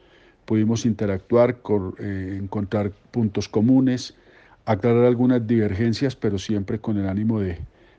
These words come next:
poder avanzar y seguir adelante en el buen camino de la formación de nuestros hijos y nuestros estudiantes. Esta semana voy a convocar a la reunión a los padres de familia de grado noveno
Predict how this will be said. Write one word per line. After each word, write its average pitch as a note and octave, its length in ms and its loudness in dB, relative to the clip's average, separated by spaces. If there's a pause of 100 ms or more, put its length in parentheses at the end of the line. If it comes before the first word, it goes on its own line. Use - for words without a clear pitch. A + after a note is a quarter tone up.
(200)
poder A2 300 4
avanzar A2 460 0
y G#2+ 60 -2
seguir G2+ 380 -4
adelante G#2+ 600 -4 (400)
en A2 140 0
el G#2+ 100 2
buen G2+ 220 0
camino A2 360 2
de A2 60 0
la G#2 100 0
formación F#2 480 -6
de G2+ 120 -4
nuestros F#2+ 500 -8
hijos A2 300 -6
y A2 40 -4
nuestros F#2+ 300 -6
estudiantes. F2 720 -10 (1700)
Esta A#2+ 240 2
semana C3 440 4
voy A2 260 2
a A2+ 120 2
convocar G#2 460 0
a G#2+ 60 0
la A2+ 100 0
reunión G#2 440 0
a A2 60 0
los A2+ 140 -4
padres G2+ 300 -4
de A2+ 80 -2
familia G#2 520 -2
de G#2+ 120 0
grado G2+ 380 0
noveno A#2+ 480 2